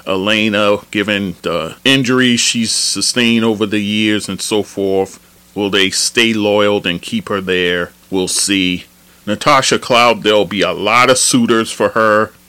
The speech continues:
I would think the Washington Mystics do the wise thing and keep her, but we'll see what happens. But nonetheless, that is your series right there, guys. So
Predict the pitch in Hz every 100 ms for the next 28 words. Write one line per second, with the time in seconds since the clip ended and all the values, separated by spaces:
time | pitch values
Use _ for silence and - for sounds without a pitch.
0 | - - _ 107 110 98 90 - 139 131
1 | - 104 104 101 101 95 92 98 - -
2 | 87 - 107 98 87 98 95 87 - 98
3 | 85 78 - 151 - 92 85 - 87 80
4 | - 95 82 82 76 80 - - - -
5 | - - _ - _ - 240 240 175 180
6 | 180 170 151 156 - - - 143 139 -
7 | - 131 - 120 - - 127 117 110 -
8 | 101 95 - 71 64 - - - - -
9 | - - 80 -